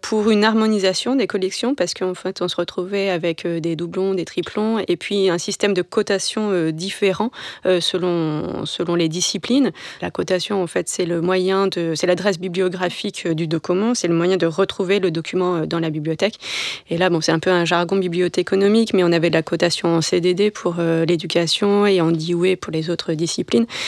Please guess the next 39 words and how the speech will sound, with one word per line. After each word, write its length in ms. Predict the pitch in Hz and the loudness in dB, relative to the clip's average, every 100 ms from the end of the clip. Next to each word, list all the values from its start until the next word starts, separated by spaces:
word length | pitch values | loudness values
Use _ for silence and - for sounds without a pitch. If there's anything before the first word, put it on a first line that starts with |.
| - - | -8 0
Donc, 200 | 196 - | 2 4
il 60 | |
y 20 | 208 | 4
a 40 | |
eu 20 | |
une 140 | 208 214 | 4 6
harmonisation 920 | 220 214 208 190 185 - 220 226 214 | 6 4 4 4 2 2 4 4 4
et 100 | 175 | 2
on, 80 | |
donc, 180 | 165 170 - | 0 -2 0
on 140 | 180 | 2
a 100 | 160 | 2
tout 220 | - - | -2 -8
coté, 340 | - 180 - 202 | -2 -2 0 0
euh, 280 | 190 170 165 - - - | 4 4 2 -2 -12 -2
en 120 | 190 175 | 2 2
D 180 | 170 | 2
O 80 | 175 | 4
E, 120 | 202 202 | 4 4
on 80 | 165 | 4
a 40 | |
refait 280 | 156 175 165 | 2 0 0
les 80 | 170 | 0
plans 160 | 160 | 0
de 40 | 160 | 0
classement 440 | 160 151 190 240 - - - - | -2 0 2 2 0 -8 -6 4
et 120 | 196 | 8
on 200 | 190 196 | 8 8
a 240 | 196 220 233 | 6 6 6
déménagé 640 | 185 190 190 190 185 208 | 4 4 4 2 2 2
les 100 | 170 | 2
collections 460 | - 170 - 180 185 | 0 0 0 0 2
de 80 | |
place. 280 | 175 156 - | 2 0 -2
Donc, 220 | 175 160 - | -2 0 -2
les 120 | 165 | 0
collections 500 | - 185 180 - 185 | 2 4 2 2 4
en 80 | 170 | 2
éducation 580 | 156 - 170 - 190 | 2 0 0 2 0